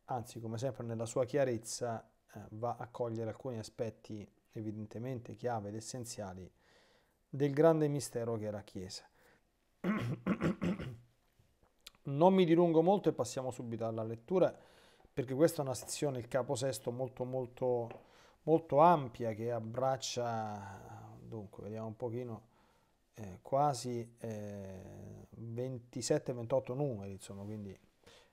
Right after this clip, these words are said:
eh, un discorso abbastanza articolato. Cominciamo dal centocinque, con il quale inizia. Che cos'è la Chiesa, anzitutto?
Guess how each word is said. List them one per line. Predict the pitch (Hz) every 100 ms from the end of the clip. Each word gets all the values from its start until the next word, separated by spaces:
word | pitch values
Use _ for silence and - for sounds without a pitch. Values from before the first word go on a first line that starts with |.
| _ _
eh, | 113 101 98 95 98 113
un | 180 160 156 147
discorso | 139 - 147 143
abbastanza | 131 120 - 123 117 120
articolato. | - 113 110 95 - - _ _ _ _ _ _ _
Cominciamo | - 175 180 202 208
dal | 170 160
centocinque, | 165 151 156 131 139 131
con | 120
il | 117
quale | 113 117 113 107
inizia. | - 113 95 - - - _ _ - - - - - _ _ _ _ _ -
Che | 175
cos'è | 175 226 - 254
la | 240 165
Chiesa, | - 117 92 - -
anzitutto? | 101 - - 117 -